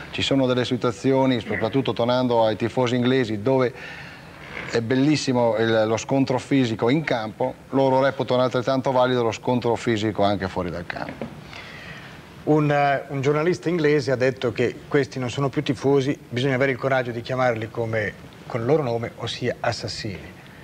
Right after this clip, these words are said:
Speaker 2: Eh, io vorrei chiedere alle altre persone che erano presenti quella sera, hanno avuto subito la sensazione della tragedia o addirittura che ci fossero dei tifosi, eh, decisi proprio a provocare la tragedia?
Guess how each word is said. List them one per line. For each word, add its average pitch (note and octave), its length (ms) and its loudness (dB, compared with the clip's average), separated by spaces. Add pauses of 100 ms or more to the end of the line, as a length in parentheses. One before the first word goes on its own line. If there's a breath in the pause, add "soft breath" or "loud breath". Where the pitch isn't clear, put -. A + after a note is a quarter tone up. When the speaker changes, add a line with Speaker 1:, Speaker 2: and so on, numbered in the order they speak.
(640 loud breath)
Speaker 2:
Eh, A#2+ 200 -2
io D3+ 140 2
vorrei D3 180 4
chiedere D3 380 4
alle C3+ 160 4
altre D3+ 340 2
persone C#3 640 2
che C3+ 200 2
erano B2+ 460 2 (280)
presenti C3 420 0
quella C3 200 2
sera, B2 340 0
hanno C3 220 0
avuto D3 480 2
subito C#3+ 480 0
la A2+ 80 2
sensazione B2+ 760 0 (520 loud breath)
della B2+ 180 2
tragedia C#3 540 2
o D#3 100 6
addirittura D#3+ 580 4
che B2+ 80 -4
ci C3 120 -6
fossero D3+ 640 0 (400 loud breath)
dei C#3 160 2
tifosi, D3+ 680 2 (640 loud breath)
eh, C#3+ 320 2 (100)
decisi D#3+ 500 0
proprio D#3 400 2
a B2 40 4
provocare D3+ 520 2
la A#2 100 0
tragedia? A#2+ 580 0